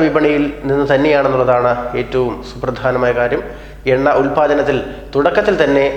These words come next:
രാജ്യത്തിൻ്റെ മൊത്തം സാമ്പത്തിക മേഖലയിൽ വലിയ മാറ്റങ്ങൾ സംഭവിക്കുമെന്നും ഐ എം എഫ് പ്രവചിക്കുന്നുണ്ട്. അമേരിക്കൻ കമ്പനികളായ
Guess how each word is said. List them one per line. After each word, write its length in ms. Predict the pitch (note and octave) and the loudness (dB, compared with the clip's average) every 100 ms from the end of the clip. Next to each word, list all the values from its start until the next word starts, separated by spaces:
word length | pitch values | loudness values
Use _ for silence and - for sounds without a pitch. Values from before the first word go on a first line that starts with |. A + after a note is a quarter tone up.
| - - C3+ B2+ | -6 -6 -2 2
രാജ്യത്തിൻ്റെ 420 | C#3+ C#3+ C#3+ C#3+ C3+ | 2 2 2 2 2
മൊത്തം 220 | C3+ D#3+ D3 | 0 -2 0
സാമ്പത്തിക 360 | C3+ C3+ C#3 C3+ | 0 0 0 0
മേഖലയിൽ 320 | B2+ C3 C3 | 0 0 2
വലിയ 220 | B2+ F3+ D3+ | 2 2 2
മാറ്റങ്ങൾ 360 | C3 C3+ C3 B2+ | 2 2 0 0
സംഭവിക്കുമെന്നും 640 | B2+ A#2+ B2+ B2 B2+ B2 B2 A#2+ | -4 -4 -4 -2 0 0 0 0
ഐ 20 | A#2+ | 0
എം 60 | B2 | 0
എഫ് 160 | B2 B2 | 0 0
പ്രവചിക്കുന്നുണ്ട്. 640 | A#2+ B2 A#2+ B2+ B2 A#2+ D#3 - - - | 0 -2 -4 -4 -2 2 0 0 -8 -4
അമേരിക്കൻ 360 | B2+ B2+ C#3 D3 D3 | 0 0 2 0 2
കമ്പനികളായ 640 | C#3 C#3 C3+ C3 B2+ C#3+ | 2 2 2 4 4 2